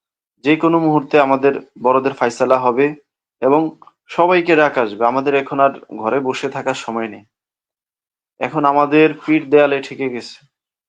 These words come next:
এজন্য যখন ডাক আসবে, তখনই আমরা চলে আসব। হ্যাঁ,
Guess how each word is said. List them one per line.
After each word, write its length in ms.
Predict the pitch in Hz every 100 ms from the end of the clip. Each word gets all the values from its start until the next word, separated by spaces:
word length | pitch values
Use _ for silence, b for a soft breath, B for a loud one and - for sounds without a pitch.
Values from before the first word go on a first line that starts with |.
| _ _ _ _ _ _
এজন্য 440 | - 127 151 165 165
যখন 400 | 139 139 170 156
ডাক 200 | 156 151
আসবে, 280 | 147 139 156
তখনই 320 | 135 147 143
আমরা 220 | 139 139
চলে 240 | 143 143
আসব। 400 | 139 131 135 151 185 _ _ _ _ -
হ্যাঁ, 460 | 147 160 135 104